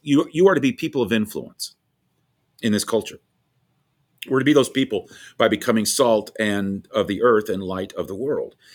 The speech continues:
And those are very important metaphors that it would be easy to kinda, just kinda say, "Oh yeah, salt and light," kinda be glib about it and move on and not really realize the depth of what he said and the power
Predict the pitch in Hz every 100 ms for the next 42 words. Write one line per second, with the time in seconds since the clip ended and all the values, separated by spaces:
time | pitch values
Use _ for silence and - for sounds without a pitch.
0 | - - 135 131 - _ _ - 151 208
1 | 180 139 - 160 165 139 - 120 104 107
2 | 104 - 80 67 - - - 107 95 _
3 | _ _ _ _ _ _ _ _ - -
4 | 127 120 147 143 139 - 113 98 - -
5 | _ 110 - 117 110 120 139 104 - 110
6 | 107 104 101 90 110 101 95 104 110 98
7 | 92 95 104 101 98 107 117 104 98 98
8 | 101 95 98 113 107 95 92 92 - 110
9 | 104 101 - 95 90 - 98 92 82 82
10 | - 101 101 85